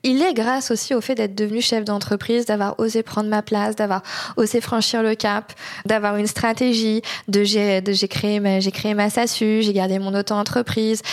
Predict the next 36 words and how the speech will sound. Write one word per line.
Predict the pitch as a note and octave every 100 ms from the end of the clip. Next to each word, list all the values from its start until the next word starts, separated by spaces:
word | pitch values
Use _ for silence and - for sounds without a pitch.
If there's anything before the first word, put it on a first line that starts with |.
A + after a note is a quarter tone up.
| - G3+
j'optimise | G#3 G#3 - A3 G#3+
mes | A3
finances, | A3 - A#3+ G#3+ G#3+ G#3+
j'optimise | A3 G#3+ G#3+ G#3 G#3+
mes | G#3+
revenus, | A3 B3 A3+ A3 G#3+ G#3+ - G3+
euh, | G3 G3 G3+
j'a-, | G#3 G3+
j'atteins | G3 G3+ G3+ G3+ G#3+
des | A3
seuils | G#3+ A3+
de | G#3+
rentabilité. | G#3 G#3 A3 B3 B3+
Voilà. | A3+ - - - - -
Tout | C#4
ça, | C#4+ A4+ C5+
pour | D4 C4
moi, | D#4+ A4+ F4
c'était, | A#3+ A3+ A#3+
mais | A3+ F3+ -
quoi ? | - - C#5 D#5 D#5 D#5
<laughs> | - F5 F5 E5+ - _ D#4+
Non, | G4+ B4 D5
mais | F4+
je | B3+
vais | A3+
jamais | A3 G#3+
y | A3+
arriver. | A3 A3+ C4 G#4+ - - - -
Et |
j'étais | G3+ G#3 G#3+
encore | G#3+ A3+
en | A3+
call | A#3 G#4
ce | G#4 C4+
matin | A#3+ B3+